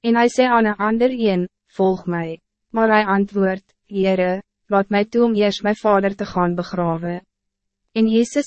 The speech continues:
sê vir hom, "Laat die dooies hul eie dooies begrawe, maar gaan jy en verkondig die koninkryk van God."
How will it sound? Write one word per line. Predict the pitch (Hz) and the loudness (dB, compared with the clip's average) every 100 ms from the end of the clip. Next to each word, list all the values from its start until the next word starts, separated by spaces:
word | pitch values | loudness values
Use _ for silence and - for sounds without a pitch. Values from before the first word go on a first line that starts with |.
| - | 0
sê | 190 | -2
vir | - 190 | -2 -2
hom, | 185 185 _ - | -2 -6 _ -2
"Laat | 196 208 | 0 2
die | 262 | 0
dooies | 226 185 208 220 226 | 2 2 2 0 0
hul | 214 214 | -2 0
eie | 240 240 214 | 0 0 2
dooies | 180 180 196 190 | 2 0 -2 -4
begrawe, | - 202 180 175 175 170 175 _ _ - | -8 -6 -4 -2 -4 -6 -10 _ _ -6
maar | 196 190 | 0 0
gaan | - 226 190 | 2 0 2
jy | 180 202 | 2 0
en | 214 | -2
verkondig | 208 208 214 208 214 208 | -4 -4 -2 2 0 -2
die | 202 | -8
koninkryk | 202 185 185 185 180 175 165 | -2 0 0 -2 -2 -4 -6
van | - 185 180 | -6 -4 -4
God." | - 165 | -4 -6